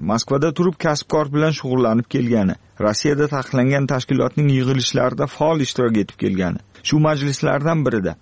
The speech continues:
poytaxtda portlash uyushtirish rejasi paydo bo'lgani to'g'risida xabar berdi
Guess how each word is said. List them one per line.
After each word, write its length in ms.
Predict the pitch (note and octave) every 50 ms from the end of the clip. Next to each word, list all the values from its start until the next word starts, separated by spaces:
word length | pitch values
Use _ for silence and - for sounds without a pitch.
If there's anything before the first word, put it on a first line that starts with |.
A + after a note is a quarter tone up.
| _ - -
poytaxtda 440 | A#2 A#2+ - C3 A2+ A2 - - D3 C3+ -
portlash 420 | C#3+ B2+ A#2+ - D#3 E3 D#3+ - G2+ D#3
uyushtirish 480 | D#3 C#3+ C3 - - D#3 D#3+ C#3+ - - B2+
rejasi 400 | C3 C3+ B2+ A#2 B2+ B2 B2+ - -
paydo 260 | B2+ B2 A#2+ A#2+ A#2 A#2 B2
bo'lgani 340 | B2 A#2 A#2 B2+ A#2+ B2 - C3+
to'g'risida 400 | B2 A2+ G#2 G#2 - - A#2 A2+ - - - - - -
xabar 260 | - A#2+ B2+ C#3 C#3+ C3 C3
berdi 240 | C#3 C3+ B2 A#2